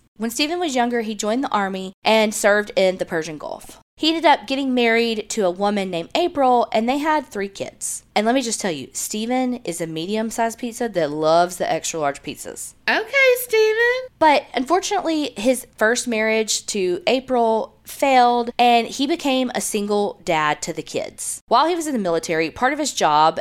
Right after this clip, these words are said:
Speaker 1: was dealing with computers, and he loved computers. So he's like, "This is some shit I wanna do whenever I get out."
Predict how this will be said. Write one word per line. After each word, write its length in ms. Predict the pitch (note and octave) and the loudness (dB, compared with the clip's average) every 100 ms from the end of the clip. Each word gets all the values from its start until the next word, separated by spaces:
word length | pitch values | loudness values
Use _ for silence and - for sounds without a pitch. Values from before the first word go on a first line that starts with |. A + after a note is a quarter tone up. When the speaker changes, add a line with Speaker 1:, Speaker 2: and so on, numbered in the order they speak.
| - | -6
Speaker 1:
was 440 | E3+ F3+ F3+ F3+ - | 4 6 8 4 0
dealing 300 | - F3+ E3+ | 2 4 2
with 140 | - | -4
computers, 520 | F#3 - - - - - | -10 -14 -14 -14 -14 -8
and 120 | G3 | -6
he 360 | G#3 A#3+ A#3+ A#3 - - | -2 0 0 -2 -16 -10
loved 600 | E3 E3 E3+ E3+ E3+ - | -4 2 6 6 4 0
computers. 540 | D#3+ C#3+ C#3+ - - - - - | -10 -8 -8 -10 -12 -16 -20 -20
So 120 | - B3 | -4 0
he's 100 | A3 | 2
like, 180 | G#3 | 2
"This 180 | B3 B3 | 0 -4
is 100 | C#4 | -6
some 160 | - G3+ | -8 -6
shit 260 | - F3+ | -2 0
I 60 | D#3 | 0
wanna 180 | C#3+ C#3 | 0 -4
do 140 | C3+ | -6
whenever 280 | A#2 C3+ C#3 | -6 -8 -6
I 100 | C3+ | -6
get 140 | C3 | -6
out." 340 | B2 A#1+ - | -10 -12 -16